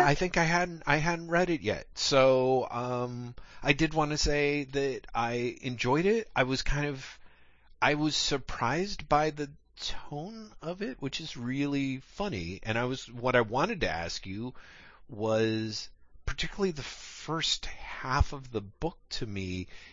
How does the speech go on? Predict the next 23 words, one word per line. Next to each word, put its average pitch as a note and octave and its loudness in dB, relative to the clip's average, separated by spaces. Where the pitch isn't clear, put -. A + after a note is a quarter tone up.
even B2 0
though A2 2
there G#2 2
are F#2+ 4
various G2+ 2
old G2+ -6
school G2+ -4
D G2 -6
C F#2 -6
shout F#3 -2
outs F#2+ -2
in F2+ -4
it, F2 -6
felt B3 -4
kind G#3 0
of F#3+ -6
weirdly E3+ -4
two E3 -4
thousand D#3 -2
A D3+ -2
D C3+ -4
ish - -8
to, F3 -6